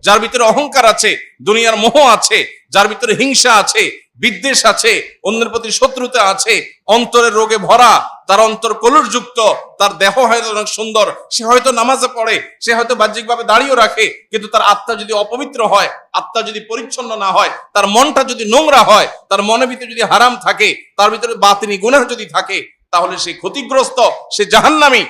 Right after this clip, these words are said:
এই কথা বলার জন্য আল্লাহ এগারো বার টানা বিরতিহীন শপথ করেছে। ভাইরা আমার,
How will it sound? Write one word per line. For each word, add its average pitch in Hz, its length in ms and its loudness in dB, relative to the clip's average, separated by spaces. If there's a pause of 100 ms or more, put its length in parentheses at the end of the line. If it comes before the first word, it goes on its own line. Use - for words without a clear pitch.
(180)
এই 247 220 0
কথা 226 220 2
বলার 220 260 0
জন্য 202 200 -2
আল্লাহ 185 260 -2
এগারো 185 340 2
বার 180 320 4 (140)
টানা 156 220 -4
বিরতিহীন 143 540 -12
শপথ 123 220 -14 (100)
করেছে। - 380 -20 (1400)
ভাইরা 151 160 -2
আমার, 180 200 -2